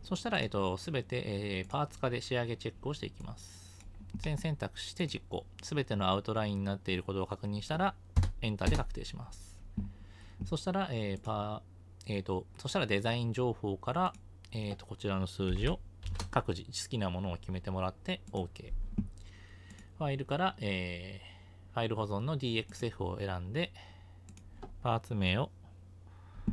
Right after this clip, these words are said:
決めて保存をします。で、全パーツで実行。はい、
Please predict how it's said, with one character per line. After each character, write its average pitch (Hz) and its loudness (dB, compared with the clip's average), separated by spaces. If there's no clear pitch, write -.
決 - -4
め 127 2
て 175 2
保 - 0
存 90 0
を 78 -2
し - -6
ま - -4
す。 - -10
で、 - -4
全 101 0
パ 95 2
ー 87 -2
ツ - -8
で 156 2
実 - -8
行。 - -6
は - -6
い、 - 0